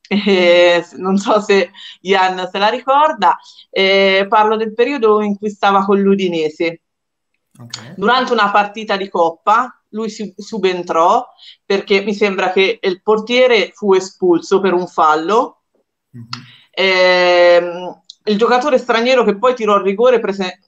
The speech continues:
Speaker 1: prese una traversa, quindi non segnò, ma poi andarono ai rigori perché era una partita di Coppa contro la
Speaker 2: Mhm.
Speaker 1: Regina.
Speaker 2: Regina,
Speaker 1: E,
Speaker 2: giustissimo.
Speaker 1: e Jan parò due rigori, uno sul tre a tre, l'altro sul
Speaker 2: Sì.
Speaker 1: sei a sei,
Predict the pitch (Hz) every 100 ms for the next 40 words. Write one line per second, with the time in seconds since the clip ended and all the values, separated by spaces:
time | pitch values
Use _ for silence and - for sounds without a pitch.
0 | _ - 185 202 190 208 220 190 185 175
1 | 175 196 185 175 - 170 160 160 - -
2 | - 247 269 277 285 233 202 196 196 196
3 | 196 190 190 190 247 202 175 175 175 _
4 | _ _ 190 196 214 214 214 - 196 220
5 | 208 190 - 170 151 - 170 170 _ -
6 | 226 226 220 196 190 175 151 160 135 127
7 | _ _ _ _ _ 120 113 - 117 208
8 | 208 208 202 202 202 185 214 220 247 269
9 | 294 294 311 311 311 _ _ _ _ -
10 | 202 208 185 175 - - 165 214 214 196
11 | 180 180 175 226 233 - 185 - 190 180
12 | 175 220 247 294 - - 196 202 196 190
13 | 185 135 180 175 175 - 175 190 247